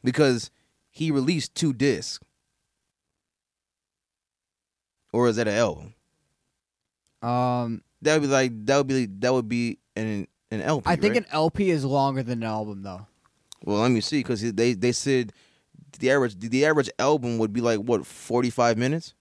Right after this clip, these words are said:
Speaker 1: right?
Speaker 2: Yes.
Speaker 1: Which is, which is, which is, to put it into perspective,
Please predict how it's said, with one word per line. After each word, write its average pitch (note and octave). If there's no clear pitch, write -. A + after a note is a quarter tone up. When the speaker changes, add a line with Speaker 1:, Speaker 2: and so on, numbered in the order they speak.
Speaker 1:
right? B2
Speaker 2:
Yes. G2+
Speaker 1:
Which B2
is, A#2
which G#2+
is, A#2
which A#2
is, B2
to A#2
put C#3+
it C3
into A#2+
perspective, A2+